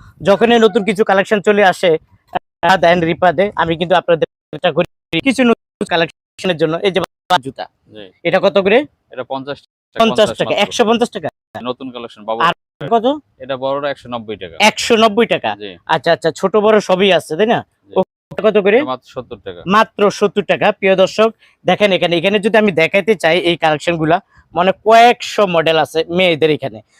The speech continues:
Speaker 1: তারপর ছেলেদেরও আছে। এগুলা কত করে ভাইয়া?
Speaker 2: এটা নতুন আছে, একদম নতুন, একশো চল্লিশ টাকা।
Speaker 1: একশো চল্লিশ টাকা, ওকে। তারপরে
Speaker 2: এটা
Speaker 1: একটা মডেল
Speaker 2: একশো পনেরো টাকা, মাত্র একশো পনেরো।
Speaker 1: একশো পনেরো টাকা,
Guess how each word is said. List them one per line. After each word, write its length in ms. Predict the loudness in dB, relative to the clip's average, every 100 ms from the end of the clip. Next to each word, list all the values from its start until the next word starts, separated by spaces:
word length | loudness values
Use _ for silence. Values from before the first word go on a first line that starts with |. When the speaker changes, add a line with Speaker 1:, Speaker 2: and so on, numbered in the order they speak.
| _
Speaker 1:
তারপর 160 | 0 0
ছেলেদেরও 420 | 2 2 4 4
আছে। 180 | 2 2 0
এগুলা 240 | 2 2
কত 120 | 2 0
করে 180 | 2 2
ভাইয়া? 180 | 2
Speaker 2:
এটা 140 | 0 -4
নতুন 200 | -10 -8
আছে, 180 | -8 -8 -10
একদম 240 | -10 -14
নতুন, 240 | -12 -14 -12
একশো 200 | -14 -14
চল্লিশ 320 | -16 -14 -14 -16
টাকা। 180 | -14 -4
Speaker 1:
একশো 460 | -4 -4 -6 0 0
চল্লিশ 400 | 0 0 0 -2 -2
টাকা, 240 | -4 0
ওকে। 260 | 0 0 -2 0
তারপরে 320 | -2 0 0
Speaker 2:
এটা 120 | 0
Speaker 1:
একটা 180 | -2 -4
মডেল 240 | 0 0
Speaker 2:
একশো 60 | 0
পনেরো 100 | -4
টাকা, 140 | -10
মাত্র 260 | -10 -14 -14
একশো 160 | -16 -16
পনেরো। 160 | -4 -2
Speaker 1:
একশো 400 | -2 -6 -4 -2
পনেরো 420 | 0 0 2 4 4
টাকা, 340 | 2 -2 0